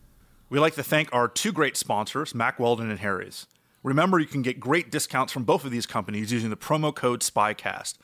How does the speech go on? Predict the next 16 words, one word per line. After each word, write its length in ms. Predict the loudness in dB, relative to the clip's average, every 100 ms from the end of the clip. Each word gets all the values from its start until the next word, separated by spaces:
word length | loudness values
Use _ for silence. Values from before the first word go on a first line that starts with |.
| _ _ _
Twenty 220 | -2 0
percent 300 | 0 0 4
off 200 | 4 4
at 80 | -2
mack 300 | -2 -2 0
weldon 320 | 2 2 0
dot 220 | 0 -2
com 440 | 0 4 4 2 -2 _ _ -10
and 160 | -10
five 320 | 2 2 4
dollars 280 | 4 4 4
off 200 | 2 0
at 80 | -2
harrys 400 | 0 2 2 -2
dot 240 | -6 -6
com. 340 | -8 -10 -10